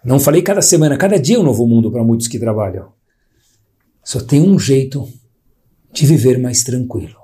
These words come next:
de falar mais devagar, de sorrir mais, de ter mais tempo para os outros e para nós mesmos. Itiatzevu uru'u teshuat Hashem. Viver de mão dada com a Kadosh Baruch Hu. Nunca viver sozinho.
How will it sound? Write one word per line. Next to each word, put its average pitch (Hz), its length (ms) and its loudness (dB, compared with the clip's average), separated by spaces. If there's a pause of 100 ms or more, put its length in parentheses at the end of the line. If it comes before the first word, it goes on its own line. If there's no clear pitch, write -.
(460)
de 139 100 -2
falar 135 360 2
mais 113 180 2
devagar, 104 500 -4 (300)
de 143 160 4
sorrir 139 560 2
mais, 90 240 -6
de 123 140 -4
ter 160 180 2
mais 165 260 0
tempo 151 280 0
para 123 120 -6
os 117 140 0
outros 147 300 0
e 135 40 -4
para 135 140 -2
nós 120 240 0
mesmos. 92 640 -8 (640)
Itiatzevu 143 960 -2
uru'u 135 420 -2
teshuat 117 360 -2
Hashem. 101 260 -8 (680)
Viver 139 520 2
de 127 200 -2
mão 143 200 0
dada 127 400 -2
com 127 120 -4
a 117 40 -4
Kadosh 113 320 0
Baruch 107 380 -2
Hu. 95 100 -12 (1000)
Nunca 185 540 4
viver 139 360 0
sozinho. 98 500 -4